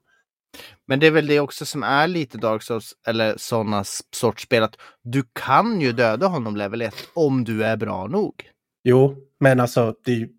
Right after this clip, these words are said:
Speaker 2: skitsvårt.
Speaker 1: Ja, absolut. Det är skitsvårt, men du kan.
Speaker 2: Jo,
Speaker 1: Det är
Speaker 2: jo,
Speaker 1: inte
Speaker 2: ja.
Speaker 1: omöjligt, liksom.
Speaker 2: Nej, nej.
Speaker 1: Och det är väl det som också är charmen med såna här spel, att det är så jäkla skill-based.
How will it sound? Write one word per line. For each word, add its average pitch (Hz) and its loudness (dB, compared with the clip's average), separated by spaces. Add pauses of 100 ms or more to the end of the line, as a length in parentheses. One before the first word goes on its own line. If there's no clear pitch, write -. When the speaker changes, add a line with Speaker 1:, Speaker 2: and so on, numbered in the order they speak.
(260)
Speaker 2:
skitsvårt. 120 -2
Speaker 1:
Ja, 151 2 (120)
absolut. - -2
Det 135 2
är 190 -2
skitsvårt, 170 -6
men 135 0
du 123 -6
kan. - -2 (220)
Speaker 2:
Jo, 127 4
Speaker 1:
Det 185 8
är - 6
Speaker 2:
jo, 131 2
Speaker 1:
inte 131 -2
Speaker 2:
ja. 127 4
Speaker 1:
omöjligt, 123 0
liksom. - -10 (360)
Speaker 2:
Nej, 143 6
nej. 110 0 (360)
Speaker 1:
Och 135 -2
det 139 2
är 135 4
väl 123 -2
det 143 4
som 123 -4
också 120 -6
är 113 -2
charmen 147 0
med 101 -8
såna 101 -8
här 104 -6
spel, 101 -4
att - -8 (560)
det 123 6
är 120 0
så - -4
jäkla 107 0
skill-based. - -4